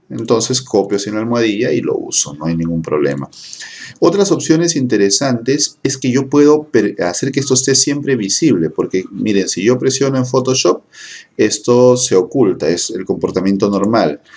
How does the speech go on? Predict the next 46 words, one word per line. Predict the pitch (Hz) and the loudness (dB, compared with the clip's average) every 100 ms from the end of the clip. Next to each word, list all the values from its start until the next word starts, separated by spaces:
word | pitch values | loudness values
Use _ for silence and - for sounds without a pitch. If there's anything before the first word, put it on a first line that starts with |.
| - _ - | -20 _ 0
Pero | 101 | 4
yo | 98 113 113 | 4 2 0
puedo | - 120 123 123 | 0 4 4 4
hacer | 101 117 | 2 0
que | - | -2
esté | - 110 | -4 0
siempre | - 131 131 131 | 0 0 2 2
visible | 117 104 127 123 110 110 123 - - - | 2 0 2 4 4 2 0 -4 -14 -2
en | 98 | 0
el | 85 | 0
caso | 98 107 - | 0 0 2
de | 110 101 | 0 2
que | 90 | 0
yo | 98 | 0
quiera | 117 117 | 2 0
estar | 117 | -2
capturando | - 101 98 104 110 | -2 -2 0 2 0
colores | 104 101 110 107 101 | 2 4 4 2 0
rápidamente | 101 104 98 98 101 107 | -2 0 -2 -4 -4 -4
mientras | 95 - 95 | -6 -4 -4
trabajo | - 107 110 110 147 - | 0 2 2 0 -4 -4
y | 95 | -4
no | 90 | -6
quiero | 90 107 98 | -4 0 2
estar | 101 98 98 | 2 -2 -2
pulsando | - 90 82 98 92 95 101 98 - - - - - | 0 0 2 0 -2 2 2 2 -2 -16 -20 -20 -4
en | 101 | -2
la | 87 | 0
barra | 90 92 98 | 0 2 2
de | 92 | 2
tareas | 90 87 90 92 | 0 2 2 2
a | 85 | -6
cada | 87 87 85 | -2 -2 0
rato. | 87 80 - 80 _ - - | 0 0 -4 -18 _ -20 -8
Para | - 117 120 | 0 2 2
eso | 127 | 2
es | 139 | -2
recomendable | 127 107 92 92 104 | -2 -2 0 0 2
usar | 98 95 | 2 0
la | 101 98 | 2 4
versión | 95 - - 95 | 2 0 -2 0
reducida | 98 101 104 - 127 98 98 82 | 2 2 2 2 2 2 2 -2
y | 71 | -4
dejarlo | 95 - 123 117 | -4 -2 0 0
por | - 71 | 2 -2
aquí. | 65 - 82 | -2 -6 -8